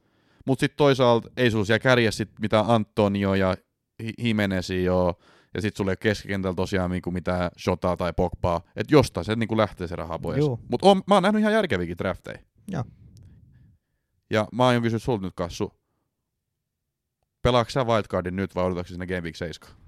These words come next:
Speaker 2: No mä haluan odottaa sinne Game Week seiskaan.
Speaker 1: Mm.
Speaker 2: Mut ei tää nyt niinku mua <laughs> olo helpoksi tee tää, <laughs> tää, niin, niin, tää touhu.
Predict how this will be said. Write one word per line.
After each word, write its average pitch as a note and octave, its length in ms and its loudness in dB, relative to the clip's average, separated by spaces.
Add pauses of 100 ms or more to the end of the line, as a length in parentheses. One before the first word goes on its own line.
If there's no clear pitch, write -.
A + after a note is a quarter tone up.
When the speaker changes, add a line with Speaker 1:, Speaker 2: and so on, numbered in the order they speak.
(240)
Speaker 2:
No G#3+ 80 -6
mä C#3+ 220 0
haluan E3 260 4
odottaa C#3 340 -4
sinne B2+ 240 -12
Game B2 160 -12
Week A#2+ 200 -12
seiskaan. C3 480 -8 (180)
Speaker 1:
Mm. F2 260 -12 (200)
Speaker 2:
Mut E3 220 -4
ei D3 140 0
tää A#2+ 140 0
nyt A#2 140 -6
niinku B2 160 0
mua C#3 240 0 (160)
<laughs> - 120 -8
olo E3 280 -2
helpoksi C#3 440 -2
tee A#2+ 200 -10
tää, - 100 -8 (680)
<laughs> - 400 -10
tää, B2 240 4
niin, A2+ 200 0
niin, A#2 340 -4
tää A#2 180 0
touhu. A2+ 420 -2